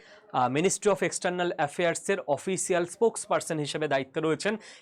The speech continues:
হিউজ পোস্ট, বিশাল বড় পোস্ট। তো পরিষ্কার তিনি বললেন, নাম্বার ওয়ান,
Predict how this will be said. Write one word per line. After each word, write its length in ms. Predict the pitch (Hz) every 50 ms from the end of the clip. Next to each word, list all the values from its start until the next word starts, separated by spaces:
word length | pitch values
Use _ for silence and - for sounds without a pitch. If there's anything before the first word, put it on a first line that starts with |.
| _ _ -
হিউজ 320 | 180 220 247 254 190 -
পোস্ট, 380 | - - 180 190 190 - - -
বিশাল 300 | 117 143 - - 156 139
বড় 260 | 120 127 151 170 165
পোস্ট। 360 | - - 107 92 - - - _ _ _ _ _ _ _ _ _ - - - _ -
তো 180 | 165 196 208 - - - - _ _ _ -
পরিষ্কার 500 | 202 233 277 247 - - - 285 285 262
তিনি 220 | - 240 220 214
বললেন, 420 | 185 170 170 165 160 175 185 208 214 - _ _ _ _ -
নাম্বার 340 | 143 190 233 247 247 240 180
ওয়ান, 240 | 131 107 95 85